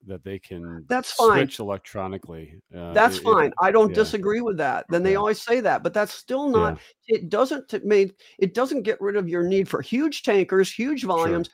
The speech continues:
Speaker 1: sure.
Speaker 2: and it's, somebody would pick that up. That would have been seen. Look at the bricks we found on the B L M riots,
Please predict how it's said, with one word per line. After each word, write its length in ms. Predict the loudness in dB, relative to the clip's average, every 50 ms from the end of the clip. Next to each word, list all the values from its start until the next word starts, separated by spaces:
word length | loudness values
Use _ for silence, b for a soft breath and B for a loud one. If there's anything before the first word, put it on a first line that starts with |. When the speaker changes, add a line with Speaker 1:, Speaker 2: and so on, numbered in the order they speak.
| b b
Speaker 1:
sure. 160 | -12 -6 -2 0
Speaker 2:
and 240 | 0 0 0 -2 -4 _ _ _ _
it's, 180 | -6 -6 -6 -8
somebody 400 | -4 0 2 4 4 4 4 2
would 240 | 2 0 -4 -6 -6
pick 240 | -8 -8 -8 _
that 220 | -4 -4 -2 -2 -4
up. 160 | -6 -8 0
That 160 | 2 2 2 4
would 160 | 2 2 2
have 80 | 2
been 220 | 4 4 4 4 4
seen. 480 | -2 -4 -2 0 0 2 0 -2 -2 b b b b
Look 200 | -4 -4 -4 -4
at 80 | -4 -8
the 60 | -8
bricks 380 | -4 -2 -2 -2 -2 -4 -8 -8
we 100 | -8 -8
found 460 | -6 -6 -4 -2 0 0 0 -2 -4 b b b b b 0
on 100 | 0 0
the 80 | 0
B 160 | 0 0 0
L 180 | 0 2 0 0
M 160 | 0 -2 -2
riots, 480 | -2 -4 -8 -10 -12 -16 _ -20 -20